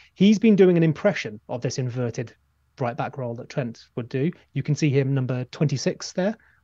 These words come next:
on a couple of the graphics. Um, he does also get forward down the right-hand side,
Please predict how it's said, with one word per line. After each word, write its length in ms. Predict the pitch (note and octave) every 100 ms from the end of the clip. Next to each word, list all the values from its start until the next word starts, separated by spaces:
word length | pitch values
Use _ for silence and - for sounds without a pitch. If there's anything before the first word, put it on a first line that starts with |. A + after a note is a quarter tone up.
| -
on 100 | D3+
a 60 |
couple 260 | C#3+ D#3+ F3
of 60 | D#3
the 60 |
graphics. 500 | F#3 F#3+ B3+ A#3+ - -
Um, 220 | D3+ D#3
he 80 | F#3+
does 200 | B3 G#3+
also 260 | G#3 F3
get 180 | D#3 E3+
forward 280 | - D#3+ D3+
down 140 | D3+
the 80 | C#3+
right-hand 300 | C#3+ D3 D3+
side, 320 | - D3 D3